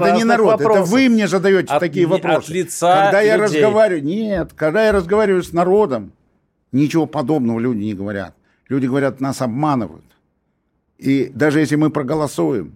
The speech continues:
Speaker 1: нас все равно обманывают. Вот, вот что люди на самом деле говорят. И вот что мне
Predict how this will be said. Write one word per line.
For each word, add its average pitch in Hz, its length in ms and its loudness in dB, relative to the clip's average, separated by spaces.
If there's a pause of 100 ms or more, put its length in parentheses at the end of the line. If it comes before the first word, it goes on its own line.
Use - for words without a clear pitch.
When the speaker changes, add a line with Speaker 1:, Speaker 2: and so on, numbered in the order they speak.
(320)
Speaker 1:
нас 123 180 -8
все - 180 -10
равно 131 240 -6
обманывают. 95 560 -14 (320)
Вот, 135 440 -2 (120)
вот 156 260 0
что - 200 -2
люди 113 340 -2 (100)
на 113 140 -8
самом 101 280 -8
деле 90 200 -10
говорят. 87 400 -18 (440)
И 135 40 -2
вот 160 260 0
что - 160 -2
мне 135 360 2